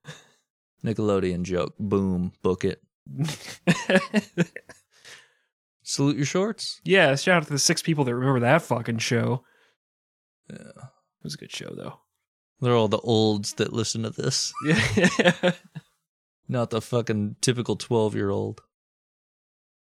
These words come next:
Speaker 1: Well, the battle was a loss, but Lafayette's intervention allowed Sullivan's men time to escape encirclement and complete destruction. He was also able to execute an orderly retreat of the men he commanded.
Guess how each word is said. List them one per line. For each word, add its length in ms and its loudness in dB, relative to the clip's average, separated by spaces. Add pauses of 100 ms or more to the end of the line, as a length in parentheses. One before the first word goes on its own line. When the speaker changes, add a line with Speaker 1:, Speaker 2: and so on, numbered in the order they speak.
(160)
Speaker 1:
Well, 120 4
the 100 4
battle 460 2
was 180 2
a 60 4
loss, 500 0
but 180 -2
Lafayette's 560 2
intervention 600 0
allowed 340 0
Sullivan's 540 0
men 260 0
time 300 0
to 140 -4
escape 380 0
encirclement 640 0 (160)
and 260 4
complete 480 0
destruction. 680 -4 (1160)
He 120 2
was 120 4
also 360 2
able 220 2
to 140 0
execute 520 0
an 180 -2 (140)
orderly 420 4
retreat 560 -2
of 120 -8
the 100 0
men 220 2
he 100 -6
commanded. 460 0